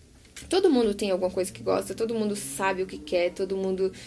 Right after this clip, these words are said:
é, estuda pra algo, e eu não sabia, não me encontrava em nenhum desses lugares, né? Então, até achar o café,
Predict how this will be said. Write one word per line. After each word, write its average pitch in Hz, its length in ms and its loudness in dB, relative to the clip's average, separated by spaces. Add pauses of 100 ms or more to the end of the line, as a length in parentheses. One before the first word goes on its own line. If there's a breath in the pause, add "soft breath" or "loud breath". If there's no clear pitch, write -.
(360 loud breath)
é, 170 280 4
estuda 226 440 2
pra 202 200 0
algo, 202 360 2
e 226 80 2
eu 233 100 2
não 240 160 -2
sabia, 214 380 0
não 185 80 2
me 202 80 0
encontrava 214 500 -2
em 175 100 -4
nenhum 180 280 -4
desses 180 240 -10
lugares, 165 420 -4
né? 170 140 -6
Então, 185 240 -4
até 180 180 -4
achar 254 240 2
o 220 60 0
café, 247 440 -2